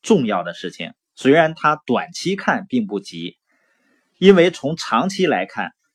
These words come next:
对身体的投资是最重要的。包括对于学习，比如说我们去看书，我们参加一些有价值的培训会议，我发现呢，有些人竟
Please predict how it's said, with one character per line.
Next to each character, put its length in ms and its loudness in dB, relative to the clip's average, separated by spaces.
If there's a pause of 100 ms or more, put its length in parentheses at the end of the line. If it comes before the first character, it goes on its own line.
对 180 6
身 300 2
体 160 -8
的 140 -4
投 320 -2
资 340 -4
是 220 -8
最 180 -6
重 220 -6
要 140 -4
的。 260 -14 (1160)
包 220 8
括 280 4
对 160 2
于 160 4
学 320 -2
习， 480 -6
比 80 -2
如 140 0
说 260 2
我 60 -4
们 260 -6
去 180 -2
看 320 -4
书， 420 -2 (420)
我 120 -4
们 160 0
参 280 -6
加 300 2
一 120 -4
些 200 2
有 200 -2
价 320 0
值 220 -6
的 140 -2
培 240 -6
训 220 -4
会 240 -4
议， 260 -8 (720)
我 140 4
发 180 6
现 200 2
呢， 120 2
有 120 0
些 180 0
人 240 -2
竟 400 -2